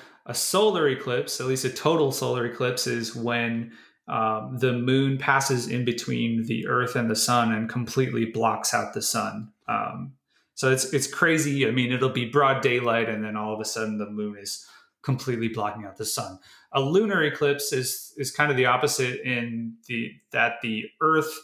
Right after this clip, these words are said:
uh, is in between the sun and the moon, and therefore, uh, the Earth's shadow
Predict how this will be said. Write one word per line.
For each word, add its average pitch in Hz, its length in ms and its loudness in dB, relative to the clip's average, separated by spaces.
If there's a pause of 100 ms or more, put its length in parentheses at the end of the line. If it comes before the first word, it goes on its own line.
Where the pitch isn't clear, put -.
(380)
uh, 131 80 -2
is 127 360 2
in 123 140 2
between 117 560 -2
the 107 120 -6
sun 120 460 0
and 110 180 -8
the 104 60 -8
moon, 165 440 0 (360)
and 120 280 2
therefore, 123 640 2
uh, 107 140 -2
the 113 100 -4
Earth's 147 280 2
shadow 131 840 4